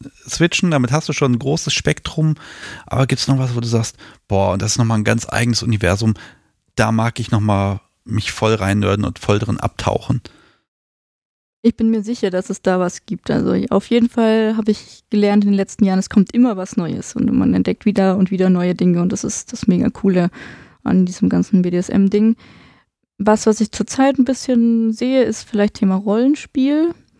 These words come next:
Speaker 2: Habe ich noch nie wirklich gemacht. Würde ich vielleicht mal eine Chance geben wollen, auf jeden Fall. Und wenn's gut läuft, äh, sehe ich da auch einen großen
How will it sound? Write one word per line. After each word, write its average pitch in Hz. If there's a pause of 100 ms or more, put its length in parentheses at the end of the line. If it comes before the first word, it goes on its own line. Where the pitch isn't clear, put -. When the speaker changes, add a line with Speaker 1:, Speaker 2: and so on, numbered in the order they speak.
(120)
Speaker 2:
Habe 208
ich -
noch 208
nie 226
wirklich 220
gemacht. 208 (760)
Würde 220
ich -
vielleicht 202
mal 202
eine 202
Chance 196
geben 262
wollen, 254
auf 240
jeden 233
Fall. 226
Und 208
wenn's 196
gut 208
läuft, 202
äh, 190
sehe 196
ich 202
da 190
auch 196
einen 196
großen 208